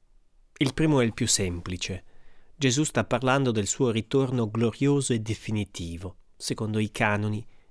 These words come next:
dell'apocalittica del tempo. Cosa però fa problema a questa interpretazione? Che Gesù alla fine dica:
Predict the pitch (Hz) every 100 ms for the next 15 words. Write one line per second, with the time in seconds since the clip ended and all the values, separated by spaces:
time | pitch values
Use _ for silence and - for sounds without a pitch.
0 | - 120 110 - - - 107 104 - 101
1 | 98 95 90 - 87 85 87 - - -
2 | - - - - - - - - _ _
3 | - - 175 170 139 127 113 123 - 117
4 | 110 139 131 104 98 98 - 104 - 101
5 | - 123 113 104 - 101 101 - - 143
6 | 107 107 - - - - - - - -
7 | - - - - - 151 175 175 120 156
8 | - 147 120 120 - 113